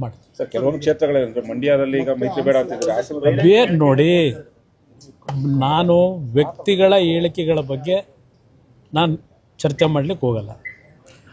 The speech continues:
Speaker 1: ಒಂದೊಂದು ಪಕ್ಷದಲ್ಲಿ ಒಂದೊಂದು ರೀತಿಯಲ್ಲಿ ಚರ್ಚೆಗಳು ಮಾಡ್ತಾರೆ, ಕೆಲವರು ಮಾತನಾಡ್ತಾರೆ. ಅದು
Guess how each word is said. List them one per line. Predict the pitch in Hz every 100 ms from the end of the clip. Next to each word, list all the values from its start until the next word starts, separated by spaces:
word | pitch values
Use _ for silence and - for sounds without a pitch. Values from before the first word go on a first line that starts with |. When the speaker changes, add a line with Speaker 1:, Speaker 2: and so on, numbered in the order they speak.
| - 185
Speaker 1:
ಒಂದೊಂದು | 220 226 180
ಪಕ್ಷದಲ್ಲಿ | 202 - - 190 208 190
ಒಂದೊಂದು | 180 196 175
ರೀತಿಯಲ್ಲಿ | 165 165 165 185 170
ಚರ್ಚೆಗಳು | - 170 156 175 170 151
ಮಾಡ್ತಾರೆ, | 143 156 196 175
ಕೆಲವರು | 190 202 190 139 143 165
ಮಾತನಾಡ್ತಾರೆ. | 180 170 151 123 117 - _ _ _ _ _ -
ಅದು | 160 185